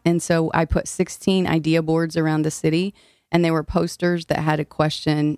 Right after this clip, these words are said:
you know, same thing, you know, "What do you think we need to do to help so that people don't go hungry? Um,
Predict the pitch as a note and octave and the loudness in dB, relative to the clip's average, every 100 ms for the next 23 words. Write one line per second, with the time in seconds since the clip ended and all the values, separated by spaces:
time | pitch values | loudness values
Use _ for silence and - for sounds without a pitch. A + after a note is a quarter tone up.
0 | - E3 D#3 D3+ - D#3 D#3 D3+ D3+ D3+ | -2 0 0 -2 -2 -2 -2 -2 -2 -2
1 | - _ E3 D3+ C#3+ D#3 D3+ D3+ D#3 D#3+ | -8 _ -2 -2 0 0 0 0 0 -2
2 | D3+ D#3+ D3+ - - D3+ D3 C#3+ C#3+ - | 2 2 0 -2 0 0 0 -2 -2 -4
3 | _ _ _ _ _ - E3 D3+ E3+ D#3+ | _ _ _ _ _ -2 0 0 -4 -2
4 | D#3+ D3+ - C#3+ E3+ G#3 G#3+ G3+ G3+ F#3 | 0 -2 -4 -2 0 2 2 2 0 -4
5 | _ _ _ D#3 D3+ D3 D3+ D3+ | _ _ _ 2 2 2 0 -2